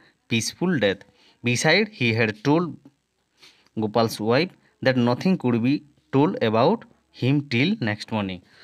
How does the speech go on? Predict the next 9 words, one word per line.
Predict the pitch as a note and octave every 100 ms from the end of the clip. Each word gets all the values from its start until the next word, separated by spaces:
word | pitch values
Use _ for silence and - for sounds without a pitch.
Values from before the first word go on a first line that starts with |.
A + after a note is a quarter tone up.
| - -
ତ | B2+
ଏଠି | D3+ G#3
ସେ | G3
କ'ଣ | D#3 D3+ C#3
କହିଛନ୍ତି, | C3 C3 B2+ A3 - - -
ତାଙ୍କର | D3 E3+ A3+ A3+ D3+
ବିଶ୍ୱାସ | C3+ - G3 E3+
ନଥିଲା | E3 F#3 F#3
ଯେ | F#3+